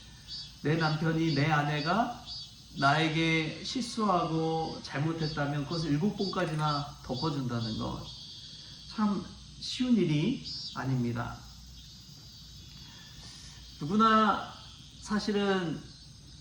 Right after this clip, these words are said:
실수할 수 있지요. 잘못할 수 있지요. 누구나 넘어지지요. 완벽한 사람은 없습니다. 저도 참 이 기억에 나는 게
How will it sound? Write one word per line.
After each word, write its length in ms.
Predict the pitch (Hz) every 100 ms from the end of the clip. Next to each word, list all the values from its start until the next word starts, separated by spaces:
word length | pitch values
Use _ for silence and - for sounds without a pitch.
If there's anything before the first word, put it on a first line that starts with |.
| -
실수할 480 | - 277 - 262 226
수 160 | -
있지요. 580 | 151 127 131 127 123 110 - - - - - - - - - - -
잘못할 440 | - 127 170 185
수 140 | 180 202
있지요. 560 | - 120 120 120 - - - - - - - - -
누구나 280 | 147 147 202
넘어지지요. 840 | 151 147 196 160 131 139 135 - - - -
완벽한 480 | 123 131 175 208 208
사람은 320 | 196 185 180
없습니다. 580 | 147 - 131 120 - - - - - - - - - - - - - - - - - - - - -
저도 360 | 151 170 196 185
참 420 | - - 220 190 165
이 520 | 156 156 143 120 - - - -
기억에 280 | 175 185 170
나는 280 | 135 127
게 340 | 139 151 123